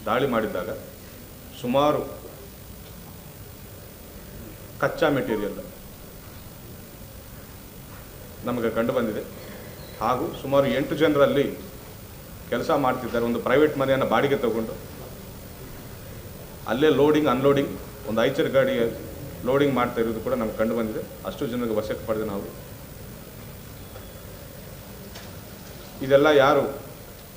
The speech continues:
ಗುಟ್ಕಾ ತಯಾರಿ ಯಾರು ಮಾಡ್ತಿದ್ದಾರೆ ಅನ್ನೋ ಮಾಹಿತಿಯನ್ನು ಪಡೆದು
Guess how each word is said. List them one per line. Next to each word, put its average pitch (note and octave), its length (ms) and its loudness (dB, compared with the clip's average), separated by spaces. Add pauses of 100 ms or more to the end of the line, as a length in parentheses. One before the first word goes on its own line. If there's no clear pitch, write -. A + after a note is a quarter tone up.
(960)
ಗುಟ್ಕಾ B2 300 2
ತಯಾರಿ B2 340 2 (400)
ಯಾರು B2 200 4
ಮಾಡ್ತಿದ್ದಾರೆ A#2 500 0
ಅನ್ನೋ A2 160 0
ಮಾಹಿತಿಯನ್ನು G#2+ 440 -2
ಪಡೆದು G#2 300 -2